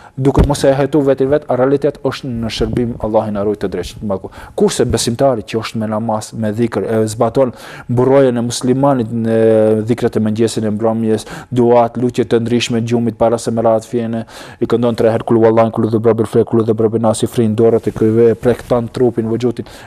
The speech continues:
bën lutje duaja të ndryshme Allahut për ta mbrojë nga bota e paduk, as pak në mos i frigohet sini atij se ai është në mbrojtjen dhe në kujdesën e Allahut, është me abdes. Abdesi mirët me ujë, uji është çka e shuan zjarrin. Shejtani është i krijuar, më thanë, fillim të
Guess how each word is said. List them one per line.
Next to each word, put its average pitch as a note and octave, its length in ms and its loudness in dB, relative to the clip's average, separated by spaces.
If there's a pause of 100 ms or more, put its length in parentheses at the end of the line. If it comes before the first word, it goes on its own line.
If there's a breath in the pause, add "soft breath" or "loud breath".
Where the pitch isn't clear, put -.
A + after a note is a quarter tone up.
bën B2+ 240 0
lutje B2+ 240 2
duaja B2 400 2
të B2 100 -4
ndryshme B2+ 380 -2
Allahut B2 560 0
për A#2+ 160 -4
ta A#2 80 2
mbrojë B2 280 0
nga A#2 120 0
bota A#2+ 220 0
e - 40 -20
paduk, B2+ 300 -4 (400 loud breath)
as C3+ 200 -2
pak D#3 360 -2
në B2 120 -2
mos C#3 200 -2
i B2 80 -2
frigohet B2+ 600 0
sini B2+ 320 -2
atij C3 420 0
se A#2+ 100 2
ai B2 160 2
është A#2+ 160 -8
në A2+ 180 -4
mbrojtjen B2+ 420 0
dhe A#2 120 0
në A2+ 80 -6
kujdesën A#2+ 500 -2
e G#2+ 60 -4
Allahut, G#2+ 280 -2
është B2+ 220 -6
me A#2+ 60 -2
abdes. C3 500 -2 (480 loud breath)
Abdesi B2 480 2
mirët C3+ 320 0
me C3 220 0
ujë, D#3+ 260 2 (320 loud breath)
uji C#3 320 6
është C#3 100 -2
çka C#3 140 0
e C#3 80 0
shuan D3+ 380 0
zjarrin. C3+ 480 2 (260 loud breath)
Shejtani D3 560 0
është D3 240 2
i C3 80 0
krijuar, C#3 380 2
më C3+ 80 -8
thanë, C3+ 180 0
fillim C3+ 320 0
të C3+ 80 2